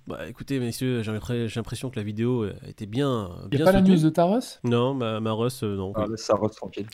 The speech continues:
Speaker 1: On en parlera
Speaker 2: Oh.
Speaker 1: demain ou après-demain. On a encore deux jours de tournage, hein. On a encore jeudi, vendredi.
Speaker 2: Vu qu'on est jeudi, euh.
Speaker 1: Vu qu'on est jeudi, on aura vendredi. C'est très bien. <laughs>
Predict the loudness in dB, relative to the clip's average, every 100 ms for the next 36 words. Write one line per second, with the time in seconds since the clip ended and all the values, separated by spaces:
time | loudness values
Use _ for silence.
0 | -4 -2 0 2 0 2 0 2 2 2
1 | 2 0 -4 -2 -2 -2 -2 -2 0 0
2 | 2 0 2 0 -4 -6 -4 -2 -2 -4
3 | -6 -10 -8 -8 -6 -4 -4 -2 -2 -2
4 | -2 2 2 6 4 4 2 4 6 6
5 | 2 -8 -10 -12 -6 -2 2 4 4 4
6 | 4 4 2 2 2 2 2 0 0 -4
7 | 0 0 4